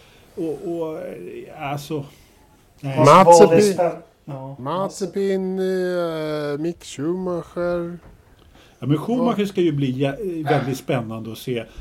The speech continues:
Speaker 1: Mazepin kan ju, kan ju liksom
Speaker 3: Han kan dra,
Speaker 1: skita
Speaker 3: ja, men
Speaker 1: någonstans.
Speaker 3: han kan dra något gammalt över sig. Det, det kan vi väl hålla med om. Men, eh,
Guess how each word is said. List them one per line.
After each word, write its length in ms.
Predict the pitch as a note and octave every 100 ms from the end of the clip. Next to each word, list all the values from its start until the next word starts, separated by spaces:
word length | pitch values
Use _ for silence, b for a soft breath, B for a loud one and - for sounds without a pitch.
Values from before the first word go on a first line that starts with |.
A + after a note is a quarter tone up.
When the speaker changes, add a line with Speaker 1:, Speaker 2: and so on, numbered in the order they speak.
| B
Speaker 1:
Mazepin 520 | C#3+ F#3+ G3 G3 F#3+ E3
kan 240 | - E3
ju, 140 | C#3+ B2+ G#3 A3 -
kan 140 | - C#3+
ju 180 | C3+ B2
liksom 520 | A#2+ C3+ A#2+ A#2 - -
Speaker 3:
Han 160 | D#3 -
kan 140 | G3
dra, 240 | F3 D3 C#3
Speaker 1:
skita 120 | -
Speaker 3:
ja, 60 | -
men 80 |
Speaker 1:
någonstans. 280 | D3 D3+ D#3
Speaker 3:
han 80 | F3+
kan 180 | F3+ D#3
dra 80 | C3 A#2+
något 120 | A2
gammalt 420 | A#2 A2+ A2 G#2
över 220 | A2 G#2+ G#2
sig. 120 | A2
Det, 200 | B2+ C#3
det 140 | C3
kan 220 | C3 D#3 C#3+
vi 80 | B2+ A#2
väl 120 | A2
hålla 200 | A2+ A2
med 140 | A2+
om. 100 | G#2
Men, 160 | A#2 A2+ b b b b b
eh, 80 | B2+